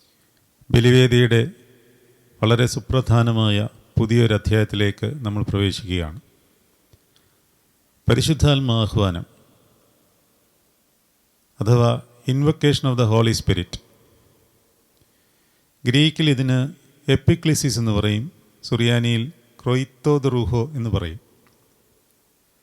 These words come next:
വളരെ ഭക്തിപൂർവം നമ്മൾ നിൽക്കേണ്ട ഒരു സന്ദർഭം. ഈ സന്ദർഭത്തിലേക്ക് പ്രവേശിക്കുമ്പോൾ പട്ടക്കാരൻ ആദ്യം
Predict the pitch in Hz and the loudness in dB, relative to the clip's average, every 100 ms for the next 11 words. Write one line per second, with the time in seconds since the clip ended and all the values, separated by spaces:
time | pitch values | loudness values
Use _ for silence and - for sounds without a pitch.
0 | _ _ _ _ _ _ _ _ _ _ | _ _ _ _ _ _ _ _ _ _
1 | - 120 139 151 156 - _ _ _ _ | -2 2 4 2 0 -6 _ _ _ _
2 | - 117 - 143 147 143 143 156 135 135 | -4 -2 0 2 4 4 2 -2 -6 -2
3 | 131 123 - 127 117 120 - _ _ _ | -2 -2 -4 -4 -2 -4 -8 _ _ _
4 | 113 110 113 170 _ _ - - 101 95 | -4 -2 -4 -8 _ _ -14 -10 -8 -8
5 | - 110 _ _ _ _ _ _ _ _ | -8 -14 _ _ _ _ _ _ _ _
6 | _ _ _ _ _ _ _ _ _ _ | _ _ _ _ _ _ _ _ _ _
7 | _ _ _ _ _ _ _ _ _ _ | _ _ _ _ _ _ _ _ _ _
8 | _ 139 156 147 147 143 147 160 151 156 | _ 2 2 2 -2 0 2 2 2 0
9 | 151 139 123 131 - 135 127 117 104 - | 0 0 2 2 0 -2 -2 0 0 -2
10 | _ _ - - _ _ _ _ _ _ | _ _ -20 -20 _ _ _ _ _ _
11 | _ _ - 117 135 135 131 131 131 139 | _ _ -6 -4 0 2 2 0 0 2
12 | 156 165 | 2 0